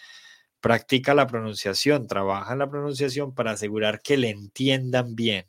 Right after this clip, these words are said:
Entiendan bien. No les estoy diciendo para que hablen como un nativo o para que hablen perfecto, no. Para asegurar que les entiendan bien.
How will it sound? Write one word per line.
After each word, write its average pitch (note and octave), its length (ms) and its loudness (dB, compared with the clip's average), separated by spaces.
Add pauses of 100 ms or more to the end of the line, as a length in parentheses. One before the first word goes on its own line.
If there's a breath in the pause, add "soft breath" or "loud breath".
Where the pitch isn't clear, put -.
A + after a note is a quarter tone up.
(640)
Entiendan C3+ 1200 0
bien. F2 260 -14 (1700)
No A#2+ 200 2
les C3 220 4
estoy A#2 220 -4
diciendo A#2+ 460 -2
para G2+ 220 -4
que - 120 -6
hablen G#2 240 -2
como G2 240 -8
un F#2+ 100 -14
nativo G#2 500 -10
o F#2+ 40 -20
para F#2+ 220 -12
que - 160 -16
hablen G2 240 -12
perfecto, G2+ 540 -8
no. G#2 160 -14 (400 loud breath)
Para A2+ 220 -2
asegurar A2 600 -2
que D3 100 -6
les B2 240 -2
entiendan G#2+ 1000 -6
bien. - 180 -20